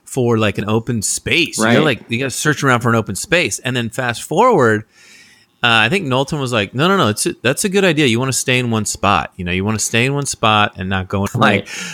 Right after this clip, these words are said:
Speaker 1: well, that's a little interesting.
Speaker 2: Well, I think, no, I think that, yeah, that's a fair point. Like, I think the stay in the one spot doesn't mean, like, like, you need to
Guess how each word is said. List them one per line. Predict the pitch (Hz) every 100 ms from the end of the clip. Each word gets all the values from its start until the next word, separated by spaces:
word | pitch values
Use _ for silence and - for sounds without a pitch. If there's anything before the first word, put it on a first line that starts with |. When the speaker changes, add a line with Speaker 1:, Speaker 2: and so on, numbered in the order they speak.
| - - _
Speaker 1:
well, | 104
that's | 95 107 -
a | 156
little | 104 82 - _ - _ -
interesting. | 98 95 - - 85 _ - - -
Speaker 2:
Well, | 180
I |
think, | 185 269 - - _ _ _ _
no, | 156 170
I | 180
think | 226 202
that, | 151
yeah, | 135 113
that's | 123
a | -
fair | 143
point. | 120 117 -
Like, | 110
I | -
think | 190 -
the | 139
stay | -
in | 151
the | 135
one | 120
spot | 127
doesn't | 110 120 117
mean, | 117
like, | 113 101 - - - _ -
like, | 117
you | 123 139
need | 147 131
to | 135